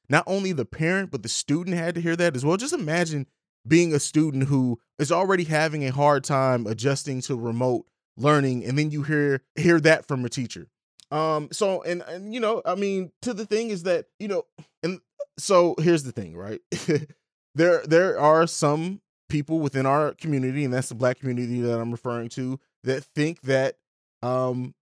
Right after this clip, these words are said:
some educators who aren't black have no business educating black children. Now, I won't go as far as to thinking that, but I do think that this is where you,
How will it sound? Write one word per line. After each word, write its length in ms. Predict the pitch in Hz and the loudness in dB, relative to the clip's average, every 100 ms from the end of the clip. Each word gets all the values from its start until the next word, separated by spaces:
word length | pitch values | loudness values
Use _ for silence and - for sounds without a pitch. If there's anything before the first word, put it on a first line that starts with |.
| _ | _
some 300 | - - 151 151 | -6 2 2 2
educators 560 | 147 147 156 143 156 | -2 0 0 0 0
who 140 | - 113 | -2 0
aren't 200 | 131 131 | 0 4
black 200 | 135 139 | 4 4
have 160 | 127 131 | 2 0
no 120 | 131 | 0
business 440 | 131 131 139 135 - | -2 -2 -4 -4 -4
educating 480 | 123 123 143 127 120 | -4 -2 -2 -2 0
black 200 | 127 123 | 0 0
children. 320 | 170 131 113 | -2 -2 -4
Now, 120 | 110 | -4
I 80 | 160 | -4
won't 160 | 175 | -2
go 240 | 151 151 143 | 2 2 2
as 100 | 131 | -4
far 360 | - 127 135 | -4 2 2
as 100 | 139 | 2
to 120 | - 113 | -2 -6
thinking 400 | 143 160 143 120 | -4 -4 -6 -4
that, 240 | 113 107 _ _ | -4 -6 _ _
but 120 | 139 | 0
I 60 | 143 | 2
do 200 | 143 202 | 2 -2
think 320 | - 160 170 | -2 -4 -2
that 220 | 139 120 | -2 -2
this 180 | 139 143 | -2 -2
is 180 | 156 143 | -4 -6
where 520 | 127 131 131 127 123 - | -2 0 2 2 -2 -6
you, 120 | - | -10